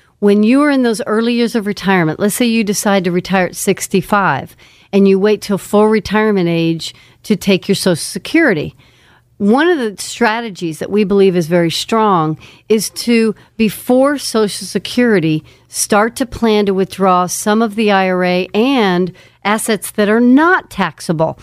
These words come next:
or have a favorable tax rate, like a capital gains issue. Right, Elizabeth?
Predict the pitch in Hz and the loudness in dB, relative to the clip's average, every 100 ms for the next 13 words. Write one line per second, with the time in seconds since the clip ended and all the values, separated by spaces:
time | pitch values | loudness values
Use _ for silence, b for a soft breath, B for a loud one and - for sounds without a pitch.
0 | b - 220 220 240 220 - - 262 320 | b -4 0 2 0 -2 -8 -2 0 0
1 | 311 247 190 175 185 151 - - 151 - | 0 -2 -2 -6 -6 -6 -8 -6 -6 -2
2 | 180 185 190 - 170 190 180 226 214 269 | 0 2 0 -6 -4 -4 -2 -4 0 0
3 | 311 254 - 175 - - 143 147 185 196 | 0 -4 -2 -2 -2 -4 -4 0 -2 0
4 | 233 262 262 320 | -4 -4 -2 -4